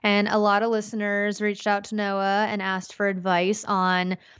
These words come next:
you know, when you do get down, like, how do you bring yourself back up and what brings you back to feeling better about yourself and all that stuff. And I don't know why I'm su-, always surprised. I guess I just see, view Noah as, like, my baby sister. I mean, she is my baby sister, but then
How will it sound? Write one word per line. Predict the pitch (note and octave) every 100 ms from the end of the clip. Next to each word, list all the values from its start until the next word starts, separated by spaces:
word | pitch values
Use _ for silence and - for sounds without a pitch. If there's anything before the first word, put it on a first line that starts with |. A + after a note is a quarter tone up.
| -
you | G3+
know, | F#3+
when | F#3
you | F#3
do | D#3+ F3+
get | G3+ B3+ A3
down, | B3 B3 C#4 D#4 D#4
like, | G#3 -
how | - F3+
do | F3+
you | G3
bring | G#3+ A3+
yourself | A#3 B3 B3+
back | C4+ C#4
up | E4+ C4+ G3
and | F#3 F3+
what | F3+ -
brings | F#3+ G3+ G3
you | A3
back | G#3 A3 A#3 -
to | - B3+ A#3+ A#3+ A#3+ - - -
feeling | A3 A3
better | A3 D#4+ D#4
about | A3 F3+
yourself | - - - F#3 F3+
and | F3+ - -
all | F#3+
that | F#3
stuff. | - F#3+
And | F#3 - -
I | G#3
don't | A3
know |
why | G3 E3+ D#3+
I'm | F#3 F#3
su-, | G#3+ G3+
always | G#3 G3+ G3
surprised. | G#3 A3 G#3+
I | G#3+
guess | A3+
I | A3
just | G#3 G3+
see, | - G#3 G3+ - - - _
view | G3 C#4 C#4
Noah | G#3+ F#3 F#3+
as, | F#3+ F3+
like, | F3 F#3+
my | F#3+
baby | F3 E3+ F3+
sister. | F3+ F#3 F3+ -
I | G#2
mean, | D3+
she | - D#3
is | E3+
my | F3+
baby | E3+ E3 D#3+
sister, | - E3 - F#3+
but | F3 E3
then | F3 F3